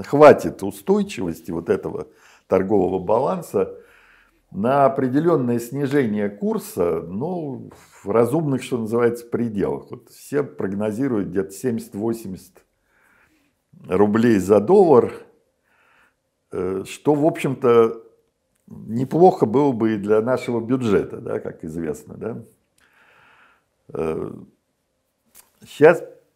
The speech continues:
сбережения в долларах, они переместились в наличный доллар. Вот кто что мог, видимо,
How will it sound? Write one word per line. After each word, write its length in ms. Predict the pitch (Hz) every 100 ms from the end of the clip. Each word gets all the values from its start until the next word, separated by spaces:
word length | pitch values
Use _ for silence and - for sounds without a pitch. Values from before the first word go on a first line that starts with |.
| _ -
сбережения 1040 | 101 92 110 147 160 180 226 185 127 95
в 160 | 90 95
долларах, 580 | 117 127 87 85 82 -
они 200 | 113 170
переместились 960 | 160 139 135 135 - 170 160 151 -
в 100 | 120
наличный 580 | 123 156 151 117 - 92
доллар. 400 | 85 85 78 85
Вот 120 | -
кто 240 | _ - 123
что 260 | - 120
мог, 300 | 127 208 220
видимо, 520 | 117 104 131 139 147